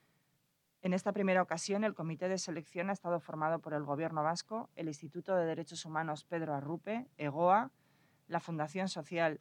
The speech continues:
Ignacio Ellacuría y la coordinadora O N G D. Como ven, una red sólida que trabaja en favor de los derechos humanos, porque sin lugar a dudas otro mundo es posible, pero hay que trabajarlo día a día.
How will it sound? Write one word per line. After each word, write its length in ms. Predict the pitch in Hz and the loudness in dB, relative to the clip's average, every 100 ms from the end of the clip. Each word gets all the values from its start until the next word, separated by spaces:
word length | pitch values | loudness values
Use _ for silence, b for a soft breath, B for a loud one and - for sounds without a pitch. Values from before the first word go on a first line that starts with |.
| _ | _
Ignacio 440 | 160 165 170 165 | -6 -4 -4 -4
Ellacuría 640 | 151 147 147 151 160 180 - | -2 -2 -4 -4 2 2 0
y 80 | - | -6
la 120 | 143 | -6
coordinadora 800 | 139 147 147 147 151 165 170 185 - | -6 -8 -6 -4 -4 -2 -2 -2 -4
O 140 | 156 | -6
N 180 | 160 147 | -4 -4
G 220 | 147 - | -8 -8
D. 260 | 143 156 - _ | -8 -6 -8 _
Como 240 | 151 151 | -6 0
ven, 180 | 180 202 | 2 2
una 220 | 202 175 | 2 2
red 180 | 170 160 | 2 -2
sólida 540 | - 202 202 208 226 | 0 2 2 2 -2
que 100 | - | -4
trabaja 460 | 151 143 156 - 156 | -4 0 0 0 -6
en 80 | 147 | -4
favor 400 | 151 147 170 151 | -4 0 0 0
de 80 | |
los 180 | 143 143 | -2 -4
derechos 560 | 139 151 - 151 143 - _ | -6 -10 -10 -10 -10 -12 _
humanos, 480 | 151 156 170 196 208 | -4 2 4 2 -2
porque 260 | - - 156 | -12 -14 -10
sin 240 | - 151 | -6 -4
lugar 240 | 147 165 | 0 2
a 80 | 175 | 2
dudas 400 | 156 160 170 170 - _ _ _ | 2 0 0 -2 -12 _ _ _
otro 260 | 185 185 170 | -6 -2 -2
mundo 240 | 165 156 | 0 -4
es 120 | 151 | -6
posible, 520 | - 139 165 151 175 202 _ | -8 -8 -6 -4 -4 -6 _
pero 340 | 139 143 139 - - | -4 -4 -4 -8 -10
hay 100 | 147 | -10
que 140 | 151 | -8
trabajarlo 640 | 139 135 127 147 151 147 - _ _ _ | -6 -6 -6 -6 -2 -4 -6 _ _ _
día 260 | - 170 147 | -2 2 2
a 60 | |
día. 320 | 147 139 123 | 2 -2 -4